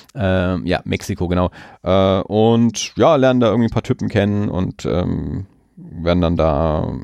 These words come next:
eingeladen, mit auf so einen High-Trip zu gehen, wo man dann einfach in einem, in einem Käfig, äh, und Tauchausrüstung runtergelassen wird, um dann da Haie zu beobachten, wie man's halt so kennt.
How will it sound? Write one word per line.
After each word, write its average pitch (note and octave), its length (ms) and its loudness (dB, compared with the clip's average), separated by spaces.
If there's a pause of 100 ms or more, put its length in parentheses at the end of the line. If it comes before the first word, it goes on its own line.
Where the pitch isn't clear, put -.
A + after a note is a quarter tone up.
(240)
eingeladen, E2+ 720 0
mit - 160 -6
auf - 120 -8
so - 100 -6
einen F2 320 -2
High-Trip F#2 800 -4
zu - 140 -10
gehen, F2+ 380 2
wo F2 80 -4
man E2 120 -2
dann D#2 140 -4
einfach B1 300 -6
in - 60 -4
einem, G1+ 100 -8 (120)
in A1 100 -8
einem D2 120 -6
Käfig, - 720 -10
äh, E2+ 200 -4 (640)
und - 540 -8
Tauchausrüstung E2 1000 -4
runtergelassen F#2 540 0
wird, E2 120 -2
um D2+ 120 -4
dann D2+ 120 0
da - 200 -6
Haie D#2 180 -4
zu D#2 180 -2
beobachten, - 500 -6
wie D#2+ 80 -2
man's - 180 -6
halt - 100 -4
so - 80 -12
kennt. C3 280 -2